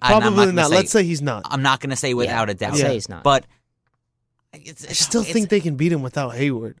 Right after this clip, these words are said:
Speaker 1: it's hard to look at playoff LeBron James and say that he can't
Speaker 3: Mm, it's a
Speaker 1: win
Speaker 3: point.
Speaker 1: any game he
Speaker 3: It's a
Speaker 1: can.
Speaker 3: good point.
Speaker 1: So that's why I'm saying they're, they're going to make it to the playoffs. There's
Speaker 3: Well,
Speaker 1: un-,
Speaker 3: yeah,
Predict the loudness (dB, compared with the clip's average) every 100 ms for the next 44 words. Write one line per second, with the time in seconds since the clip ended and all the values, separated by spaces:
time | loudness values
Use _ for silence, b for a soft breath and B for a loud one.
0 | -8 -6 -6 -8 -2 -2 -2 -6 -8 -8
1 | -8 -10 -20 _ _ _ -12 -12 -12 _
2 | _ -14 -10 -8 -8 -6 -4 -4 -4 -6
3 | -8 -8 -8 -10 -10 -6 -4 -4 -6 -10
4 | _ -20 -20 -12 -10 -10 -10 -8 -4 -4
5 | -4 -4 -6 -8 -10 -12 -8 -6 -6 -8
6 | -12 -14 _ _ -8 -2 0 0 -2 -4
7 | -4 -4 -4 -6 -6 -6 -8 _ _ _
8 | -2 -2 0 0 0 0 -4 -4 -4 -4
9 | -4 -8 -14 -16 -8 -6 -6 -12 -18 -16
10 | -16 -16 0 2 2 0 -2